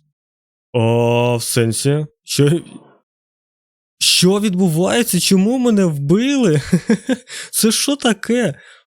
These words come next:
А, мені нельзя було відкривати, а, отриманий ящик ось цей. А, ось що воно, дивися, тут вже не так просто.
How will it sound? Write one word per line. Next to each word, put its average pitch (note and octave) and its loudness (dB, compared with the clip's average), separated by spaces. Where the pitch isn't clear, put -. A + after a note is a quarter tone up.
А, F3+ 2
мені E3 2
нельзя F3+ 0
було F3 0
відкривати, E3 0
а, C#3 2
отриманий E3 0
ящик D3+ -2
ось - -2
цей. G#2+ -2
А, D3+ 0
ось G3+ 0
що C3+ 0
воно, A#2 0
дивися, B2+ -2
тут D3 -4
вже F3 0
не F#3 0
так F#3 -4
просто. A3 -2